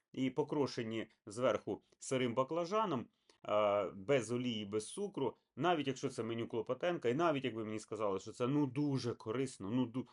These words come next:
прям, прям дуже корисно, я все одно кайфу б не отримав. Їжа створена для того, щоб люди отримували від неї задоволення. Звісно, що їсти всяку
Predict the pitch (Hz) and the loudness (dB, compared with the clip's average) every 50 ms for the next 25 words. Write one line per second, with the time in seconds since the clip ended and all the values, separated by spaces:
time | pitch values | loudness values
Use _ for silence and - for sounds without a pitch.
0 | _ _ _ _ - - 139 143 143 139 127 - _ - 156 156 147 143 135 139 | _ _ _ _ -8 0 2 2 2 2 0 -6 _ -2 0 2 2 2 0 0
1 | 139 135 127 113 120 104 - - 110 110 104 - - 101 - _ _ _ _ _ | -2 -2 -2 -2 -4 -4 -4 -4 -2 -2 -2 -4 -6 -14 -14 _ _ _ _ _
2 | - 110 135 139 131 - - 131 127 135 156 - - 123 117 110 - - 104 85 | -4 -2 0 0 0 -2 -4 -4 -2 -2 -4 -2 2 2 2 2 2 -2 -8 -8
3 | - 98 95 95 95 - - 87 85 80 78 78 - _ - - - _ _ _ | -8 -6 -4 -4 -4 -4 -4 -6 -6 -6 -8 -12 -20 _ -20 -20 -20 _ _ _
4 | _ - - 147 151 185 214 214 190 143 131 110 90 - _ _ - - - 147 | _ -8 -6 -4 -4 -2 -2 -2 0 2 2 0 0 0 _ _ -18 -16 -10 -6
5 | 160 190 190 175 160 156 143 151 156 143 - 202 202 185 - 143 131 139 165 170 | -4 -2 -2 -2 -2 -2 -2 -4 -4 -4 -2 -2 -2 -2 -4 -6 -8 -6 -4 0
6 | 151 147 143 - 160 165 156 151 143 135 127 120 120 123 147 151 151 139 113 113 | 0 0 0 0 -2 -2 0 0 0 0 0 -2 -4 -4 -2 -2 -2 -2 -4 -4
7 | 120 120 127 127 120 117 117 110 98 90 80 - - - 95 131 147 180 196 180 | -6 -4 -4 -4 -4 -2 -2 0 0 0 -2 -4 -8 -10 -10 -8 -6 -6 -6 -6
8 | - 165 147 139 - - 147 143 131 139 _ _ _ _ - 127 170 165 - - | -4 -4 -4 -4 -4 -2 0 0 0 -2 _ _ _ _ -8 -6 -6 -6 -4 -6
9 | 147 143 - - 143 139 139 - 127 123 | -6 -6 -2 0 0 0 0 -2 -4 -4